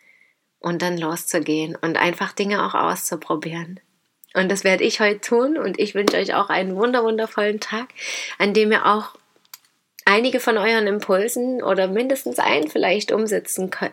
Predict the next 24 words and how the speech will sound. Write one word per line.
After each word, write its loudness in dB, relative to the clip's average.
könnt, -4
den 0
ihr 0
in -2
den -2
Letz-, -8
in -4
letzter -8
Zeit -8
hattet. -8
Oder 0
einfach -4
mal -4
die -8
Stille -4
genießen -2
könnt, -8
sowohl -2
im -4
Außen -6
als -6
auch -10
im -10
Innen. -14